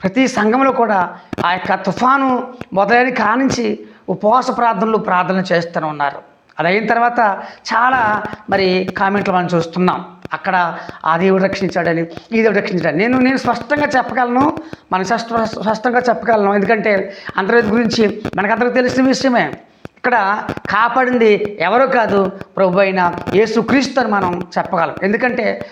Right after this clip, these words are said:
మన బైబిల్లో చాలా జాగ్రత్తగా మనం ఆలోచన చేస్తే, బైబిల్లో మనం చూసినప్పుడు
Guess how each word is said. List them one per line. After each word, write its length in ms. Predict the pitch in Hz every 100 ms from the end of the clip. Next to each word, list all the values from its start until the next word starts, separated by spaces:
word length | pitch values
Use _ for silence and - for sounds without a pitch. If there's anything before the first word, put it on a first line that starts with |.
| -
మన 140 | 185 202
బైబిల్లో 600 | 208 226 285 262 247 247 - - - - - -
చాలా 400 | 190 240 208 202 - - 170
జాగ్రత్తగా 480 | 208 220 247 254
మనం 360 | 269 254 247 226 - - 190
ఆలోచన 280 | 220 226
చేస్తే, 680 | 220 220 214 269 226 208 - - -
బైబిల్లో 380 | 196 220 262 254
మనం 380 | 254 240 214 226 - -
చూసినప్పుడు 540 | 254 254 240 262 233